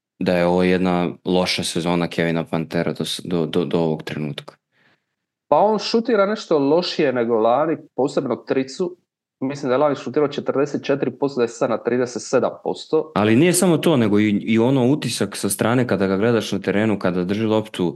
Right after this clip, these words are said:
Speaker 2: Je, je, ali znaš šta, isto tako ni ekipe u, u Euroligi nisu,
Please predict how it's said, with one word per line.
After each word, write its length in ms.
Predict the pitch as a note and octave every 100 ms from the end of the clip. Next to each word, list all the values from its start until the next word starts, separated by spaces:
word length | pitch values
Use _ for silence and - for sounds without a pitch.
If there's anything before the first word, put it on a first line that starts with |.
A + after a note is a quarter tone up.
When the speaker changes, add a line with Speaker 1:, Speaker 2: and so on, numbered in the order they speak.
| -
Speaker 2:
Je, 600 | C3+ F#3 G#3 E3 - - _ _ _ -
je, 300 | A#2+ F3 F#3
ali 440 | E3 D#3 D3+ C#3 -
znaš 380 | C3 E3+ D#3+
šta, 280 | - E3 C3 B2+
isto 220 | C#3+ D3+
tako 480 | - D3 - D#3+ C#3+
ni 680 | C3 C#3 C#3+ C#3+ C#3+ - -
ekipe 800 | - C3+ - C#3+ D3+ D3 C#3+ C3+
u, 580 | C3 C3 C3+ C3 C3 C3
u 80 | C#3
Euroligi 480 | C#3+ C#3 D3 C#3 C3
nisu, 540 | C3 C#3 - C3